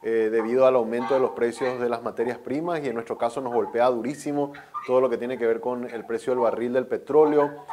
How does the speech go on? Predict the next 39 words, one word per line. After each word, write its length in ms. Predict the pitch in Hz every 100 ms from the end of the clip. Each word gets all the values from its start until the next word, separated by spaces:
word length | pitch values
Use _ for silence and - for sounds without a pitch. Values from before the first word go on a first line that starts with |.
| - - -
¿Qué 120 | 240
se 140 | 247
puede 240 | 254 180 196
esperar 480 | 196 147 143 160 -
para 320 | 147 151 165 - 127
lo 240 | 127 139 139
que 100 | 127
resta 380 | 123 156 156
de 60 | 135
este 180 | 131 135
año? 440 | 127 139 151 156
¿Y 280 | 135 139 135 -
esta 220 | 170 208
presión 320 | 196 147 160 170
inflacionaria 640 | 170 175 165 127 135 151
que 80 | 143
se 120 | 135
está 260 | - 151 160
viviendo 440 | 131 120 139 147
a 40 |
nivel 240 | 143 127 135
global 460 | 143 127 135 156 - - - -
va 140 | 120
a 80 | 185
continuar 560 | 226 208 202 156 156 175
por 100 | 180
los 80 | 156
próximos 480 | 151 156 175 151
meses, 540 | 127 165 185 208 202 - - _ -
o 220 | 151 151
hay 180 | 170 185
alguna 320 | 151 143 165
esperanza 500 | 165 131 131 139 151
de 120 | 139
que 160 | 131 120
esto 180 | 120
se 140 | 143 135
vaya 240 | 117 135
suavizando, 1000 | - 147 135 110 - 127 131 120 113 104